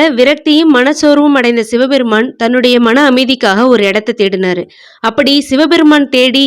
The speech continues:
ஏறி அமர்ந்த மலைதான் வெள்ளியங்கிரி மலை. சிவபெருமான் ஆனந்தத்திலேயோ அல்லது தியானத்துக்காகவோ இந்த மலை மேல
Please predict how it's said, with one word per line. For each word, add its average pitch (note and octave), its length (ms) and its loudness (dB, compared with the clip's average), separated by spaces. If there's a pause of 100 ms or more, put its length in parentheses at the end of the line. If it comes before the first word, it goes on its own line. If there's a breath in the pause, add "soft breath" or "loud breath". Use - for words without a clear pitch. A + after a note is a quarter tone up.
(120)
ஏறி D4 280 2
அமர்ந்த B3 380 0
மலைதான் A3 460 0
வெள்ளியங்கிரி G#3 520 0
மலை. F3 240 -2 (580 soft breath)
சிவபெருமான் E4 760 2
ஆனந்தத்திலேயோ C4 880 0
அல்லது B3 460 0
தியானத்துக்காகவோ B3 840 -2
இந்த A#3+ 220 -2
மலை G3+ 240 -2
மேல A#3 200 0